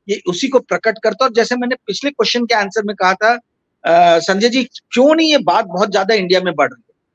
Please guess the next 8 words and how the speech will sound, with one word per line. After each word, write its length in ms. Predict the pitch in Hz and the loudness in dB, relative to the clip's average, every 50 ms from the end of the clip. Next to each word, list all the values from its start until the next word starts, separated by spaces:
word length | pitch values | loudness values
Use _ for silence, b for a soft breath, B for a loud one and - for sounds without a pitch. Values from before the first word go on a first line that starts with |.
| _ _ _ _ _ | _ _ _ _ _
क्योंकि 360 | - 202 202 202 277 277 - - _ - | 0 0 0 0 -2 -8 -8 -10 _ -8
इंडिया, 400 | 160 160 175 180 185 202 233 240 | -6 -4 -4 -2 0 2 2 2
ये 160 | 247 233 254 | 2 0 -4
बहुत 320 | 247 170 - 143 190 226 - _ _ - | -6 -6 -4 -4 -4 -4 -4 _ _ -6
दुख 220 | 254 254 - - - - | -6 -6 -6 -8 -8 -6
की 80 | 262 | -2
बात 300 | 214 202 208 202 208 - | 0 2 2 2 2 0
और 140 | 240 233 - | 0 -2 -2